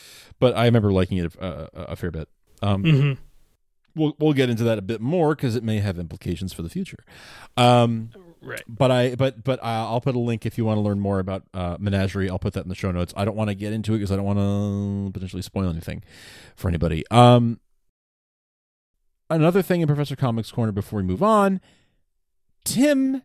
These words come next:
Speaker 1: has put forth this theory, and you referenced it a little while ago, that, um, you know, Lena is creating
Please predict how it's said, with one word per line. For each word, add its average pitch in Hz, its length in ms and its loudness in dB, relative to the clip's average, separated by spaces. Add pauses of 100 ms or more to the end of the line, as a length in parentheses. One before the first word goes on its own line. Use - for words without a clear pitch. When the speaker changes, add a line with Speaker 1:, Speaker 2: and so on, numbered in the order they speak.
Speaker 1:
has 117 1160 -2 (160)
put 131 200 -4
forth 110 320 0
this 98 200 -4
theory, 98 380 0
and 90 80 0
you 101 140 2
referenced 95 340 -2
it 85 60 -4
a 80 40 -8
little 82 160 -2
while 82 200 2
ago, 82 320 0 (420)
that, 92 540 0
um, 87 440 -2 (240)
you 95 120 -6
know, 85 140 -8
Lena 107 480 2
is 90 540 -2
creating 90 640 0